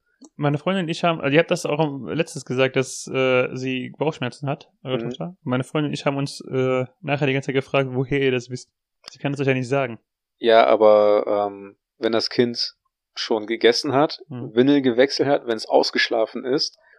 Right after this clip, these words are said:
Speaker 2: und dann einen steinharten Bauch hat und wir, wir beide wissen, Babys haben kein Sixpack. Das heißt, der einzige Grund, dass sie einen steinharten Bauch hat, ist, dass sie halt einfach, äh,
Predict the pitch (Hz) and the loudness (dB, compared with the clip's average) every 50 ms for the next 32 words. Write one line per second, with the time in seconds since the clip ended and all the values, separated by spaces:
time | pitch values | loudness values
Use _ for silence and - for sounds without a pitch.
0 | _ _ _ - 113 113 117 117 120 127 127 127 135 - _ _ _ _ _ _ | _ _ _ -6 -2 2 4 4 4 4 0 -4 -8 -12 _ _ _ _ _ _
1 | _ _ - 120 120 127 135 - - - 127 131 143 135 123 135 135 - 127 113 | _ _ 0 0 0 0 0 -4 0 4 4 4 4 4 4 4 4 4 2 4
2 | 113 113 123 131 - - - 208 233 - - - _ _ _ _ _ _ _ _ | 6 8 8 6 4 4 2 2 2 2 -2 -12 _ _ _ _ _ _ _ _
3 | - 117 107 117 113 107 - _ - 131 123 117 117 113 113 113 117 104 110 117 | -8 0 4 4 4 4 2 _ -4 0 2 4 6 6 6 6 4 2 2 0
4 | - - 113 107 104 120 - _ _ _ _ - 123 113 120 120 117 120 113 - | -2 -4 -6 -6 -8 -8 -12 _ _ _ _ -18 -8 -2 -2 -2 0 0 -2 0
5 | 117 117 117 - - 113 110 - - - 123 - - - - 101 95 - - - | 0 0 0 0 -4 -4 -4 -4 -6 -6 -4 -4 -4 -2 0 -2 -2 -2 -4 -2
6 | - 113 110 110 - - 120 120 127 - - - - - - - - 113 - - | 0 2 0 0 0 -2 -4 -2 -2 0 -2 -2 0 2 2 4 4 4 4 4
7 | - - 127 - - - - 120 - 127 127 - - - 120 - 127 135 - - | 2 2 2 0 0 2 0 2 4 4 2 2 0 -2 2 4 6 6 4 4
8 | - - 127 - - - _ - - - - - - - - - 127 113 - - | 4 4 4 4 2 -2 _ -12 -10 -8 -8 -8 -8 -8 -4 -2 -2 0 2 2
9 | 117 - - 120 113 117 - - 123 113 - 120 - - - - - 143 113 110 | 2 2 2 2 2 2 2 2 2 4 4 2 2 0 -6 -4 0 4 6 8
10 | 110 110 110 113 - - | 8 8 8 6 4 2